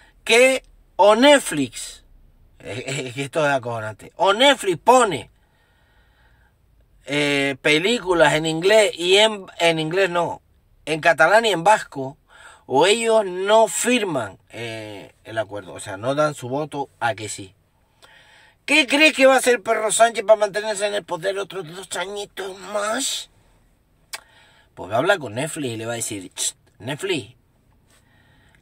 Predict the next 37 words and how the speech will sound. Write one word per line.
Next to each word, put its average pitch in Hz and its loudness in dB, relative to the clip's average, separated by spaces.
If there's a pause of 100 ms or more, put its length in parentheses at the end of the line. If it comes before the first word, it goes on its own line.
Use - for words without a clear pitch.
(140)
que 117 -6 (120)
si - -10 (800)
necesito 131 -10
que 139 -8
esta 127 -6
gente 123 -8
apruebe 117 -8
esto 139 -12
y 135 -8
tú 127 -8
tienes 143 -12
que 127 -14
poner 113 -12
las 104 -14
películas 98 -14
en 80 -20 (760)
catalán 131 -6
y 95 -16
en 90 -18
vasco, - -12 (600)
que 113 -8
la 113 2
van 165 4
a 190 2
ver 202 0
dos 156 -2
mil 170 -4
o 196 -4
tres 139 -8
mil 160 -4
personas, 170 -2
que 135 -2
pa' 120 -2
Netflix 202 -2
no 151 0
es 226 2
negocio". 175 -2